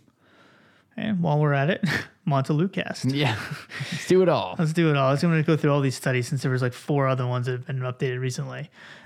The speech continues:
Speaker 1: Um, basically, long story short, November two thousand eighteen, uh, another big meta-analysis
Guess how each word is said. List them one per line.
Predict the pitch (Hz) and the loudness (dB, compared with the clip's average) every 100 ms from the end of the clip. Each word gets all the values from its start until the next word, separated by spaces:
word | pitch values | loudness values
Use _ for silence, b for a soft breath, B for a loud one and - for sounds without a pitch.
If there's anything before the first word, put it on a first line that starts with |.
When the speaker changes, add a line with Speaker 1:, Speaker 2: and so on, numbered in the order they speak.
| B | B
Speaker 1:
Um, | 147 135 131 127 - - - _ - - | 0 0 0 -4 -8 -20 -20 _ -18 -4
basically, | 170 156 147 156 135 | 2 2 4 2 2
long | 156 147 135 | 2 2 2
story | 160 143 | 2 2
short, | - 143 139 - | 2 0 0 0
November | 170 143 151 151 | 2 4 4 2
two | - | 2
thousand | 143 143 139 | 2 2 0
eighteen, | 139 - 143 135 131 B B B - | -2 -2 -2 0 -2 B B B -8
uh, | 147 | -4
another | 143 143 139 | 0 2 2
big | 135 135 135 131 | 2 0 0 -2
meta-analysis | 165 143 135 135 135 127 139 127 | -2 0 0 2 0 0 -4 -4